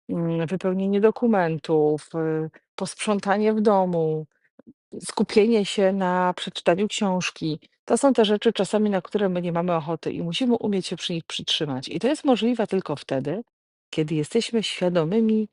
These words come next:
em, zarządcami naszej własnej uwagi. Od tego się wszystko zaczyna.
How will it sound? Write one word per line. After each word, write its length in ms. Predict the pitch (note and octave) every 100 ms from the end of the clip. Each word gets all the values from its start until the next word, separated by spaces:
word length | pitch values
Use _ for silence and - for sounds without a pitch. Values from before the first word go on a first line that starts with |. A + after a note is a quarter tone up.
| _ _ _ _ -
em, 960 | D3+ D3+ D3+ D3 D3 C#3+ C#3+ C#3+ C#3+ C#3
zarządcami 840 | D#3 D#3 D#3+ C#3+ - F#3 F3+ F#3
naszej 300 | D#3 C#3+ C#3+
własnej 400 | C#3+ C#3 C#3 C#3
uwagi. 540 | - D3 C#3+ - - - _ _ _ _ -
Od 160 | -
tego 220 | G3+ G3
się 120 | F3+ E3
wszystko 340 | - D#3+ D#3+
zaczyna. 540 | D3+ D3 D#3+ C#3+ B2+